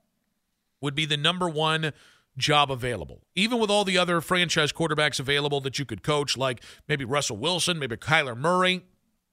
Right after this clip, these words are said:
I, I think the Patriots' job would be the number one job. But I think if you wait a year and you have another disappointing year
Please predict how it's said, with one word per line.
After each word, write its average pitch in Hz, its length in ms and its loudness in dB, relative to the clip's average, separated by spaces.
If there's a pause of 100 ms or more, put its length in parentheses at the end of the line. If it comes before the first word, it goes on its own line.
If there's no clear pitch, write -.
(640)
I, 151 220 4
I 147 160 4
think 175 400 -2
the 156 100 -2
Patriots' 160 480 0
job 143 220 4
would 139 80 -4
be 139 80 -2
the 131 100 -4
number 123 200 -4
one 110 180 -6
job. 85 260 -10 (880)
But 160 80 2
I 196 140 6
think 220 160 -4
if 151 100 0
you 185 120 -2
wait 165 200 2
a 135 40 -4
year 143 540 0 (220)
and 160 140 0
you 165 80 0
have 147 120 0
another 156 380 -2
disappointing 175 600 -2
year 180 380 0